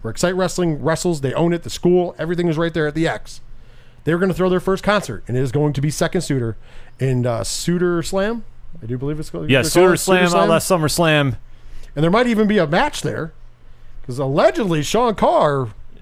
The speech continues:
Speaker 1: may take on Tyler from Second Suitor.
Speaker 2: Yeah. Definitely
Speaker 1: Belt
Speaker 2: seen
Speaker 1: for
Speaker 2: the
Speaker 1: belt?
Speaker 2: vignettes. Yeah,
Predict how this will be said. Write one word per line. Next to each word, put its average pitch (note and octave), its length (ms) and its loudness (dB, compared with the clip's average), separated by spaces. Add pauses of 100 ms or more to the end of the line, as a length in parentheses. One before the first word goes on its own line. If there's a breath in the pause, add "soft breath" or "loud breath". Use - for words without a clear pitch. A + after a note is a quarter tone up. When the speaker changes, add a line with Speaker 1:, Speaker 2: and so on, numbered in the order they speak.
(320)
Speaker 1:
may E3 400 2
take G#3 320 -2
on A3 380 -2
Tyler G3 420 0
from D3+ 400 2
Second D#3+ 260 -2
Suitor. C4+ 300 -2 (120)
Speaker 2:
Yeah. B2 680 4 (800 loud breath)
Definitely B2 280 2
Speaker 1:
Belt F3+ 100 6
Speaker 2:
seen C#3 80 2
Speaker 1:
for C3+ 60 6
Speaker 2:
the - 40 4
Speaker 1:
belt? G3 200 4
Speaker 2:
vignettes. D3 400 0
Yeah, A2 280 0